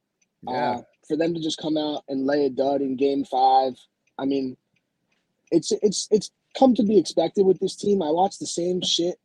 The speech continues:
Speaker 2: every single year. This team has no fucking heart. Um, it's the same shit every year. Embiid gets mopey. I know he's hurt.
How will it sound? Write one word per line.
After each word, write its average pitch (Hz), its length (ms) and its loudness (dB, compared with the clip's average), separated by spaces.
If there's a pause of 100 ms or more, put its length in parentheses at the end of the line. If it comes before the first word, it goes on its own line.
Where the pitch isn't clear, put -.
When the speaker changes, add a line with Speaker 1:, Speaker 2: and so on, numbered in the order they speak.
Speaker 2:
every 156 300 -2
single 165 400 -2
year. 139 320 -2
This 147 160 -12
team 165 200 -6
has 165 180 -6
no 156 120 -2
fucking 165 400 -8
heart. 139 380 0 (760)
Um, 131 460 -2 (440)
it's 165 140 -4
the 214 60 -4
same 226 220 4
shit 220 180 6
every 202 220 2
year. 151 260 4
Embiid 160 380 0
gets 202 200 2
mopey. 180 580 0 (460)
I 151 120 -2
know 196 200 8
he's 214 160 -4
hurt. 185 360 0